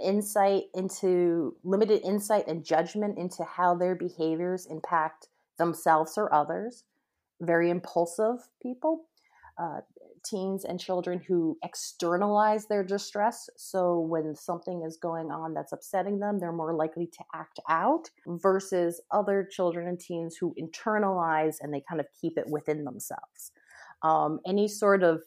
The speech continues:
uh, substance use, children and teens who come from, uh, families that were very chaotic, any sort of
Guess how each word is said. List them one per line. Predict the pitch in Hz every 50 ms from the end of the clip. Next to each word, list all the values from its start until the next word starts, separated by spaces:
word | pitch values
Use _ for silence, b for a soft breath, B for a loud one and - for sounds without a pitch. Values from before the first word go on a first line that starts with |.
| - -
uh, | - 147 147 147
substance | - - - - 170 170 - - - 226 233 226 220 -
use, | 220 220 226 233 240 233 - - - - _ _ _ _ _ _
children | - - - 202 196 185 190 190
and | 196 202 196 202
teens | - - 185 185 196 202 202
who | - 202 190
come | - - - 196 185 185 185 180
from, | 180 _ - 180 170 170 170 165 170 165 -
uh, | - 151 -
families | - 185 175 165 165 165 170 165 -
that | 170 -
were | 160 170 170
very | 165 175 165 160 160 160 151 - - -
chaotic, | 180 170 165 156 160 175 170 208 208 208 208 _ _ _ _ _ _ _ _ _
any | - 160 170 170 170
sort | 165 - - - 185 170 170 170 170 - -
of | 156 156 156 156 156 156 147